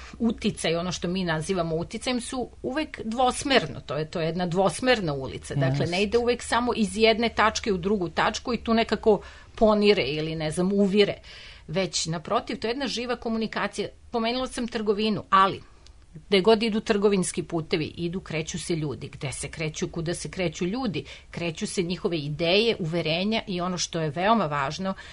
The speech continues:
Speaker 1: za čoveka predmodernog doba, tim periodom se ja bavim, to su njegova verovanja. I zapravo kulturna dinamika religije, a to je jedna od stvari kojim se ja bavim u ovoj knjizi, kulturna dinamika religije od antičkih vremena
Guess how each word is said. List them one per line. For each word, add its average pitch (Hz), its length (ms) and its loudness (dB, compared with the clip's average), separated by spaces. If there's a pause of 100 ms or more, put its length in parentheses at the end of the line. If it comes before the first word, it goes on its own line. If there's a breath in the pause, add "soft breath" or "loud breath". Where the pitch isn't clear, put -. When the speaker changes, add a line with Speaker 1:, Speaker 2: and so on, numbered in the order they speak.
(260 loud breath)
Speaker 1:
za 202 140 0
čoveka 170 420 0
predmodernog 185 800 0
doba, 190 360 2
tim 175 260 -6
periodom 151 480 -2
se 175 160 -6
ja 196 160 2
bavim, 190 460 0
to 202 120 -6
su - 160 -6
njegova 170 380 -2
verovanja. 156 640 2 (640 loud breath)
I 247 140 -2
zapravo 214 520 0
kulturna 247 580 -4
dinamika 208 640 0
religije, 202 880 0 (300 soft breath)
a 151 100 -6
to - 160 -2
je 196 100 2
jedna 170 260 2
od 160 80 -8
stvari 175 300 -2
kojim 170 220 -4
se 175 160 -4
ja 165 140 0
bavim 156 400 0
u 147 40 -6
ovoj 143 160 -6
knjizi, 226 440 -4
kulturna 277 400 -6
dinamika 240 500 -4
religije 220 560 -2
od 311 280 2
antičkih 277 600 -4
vremena 175 640 -2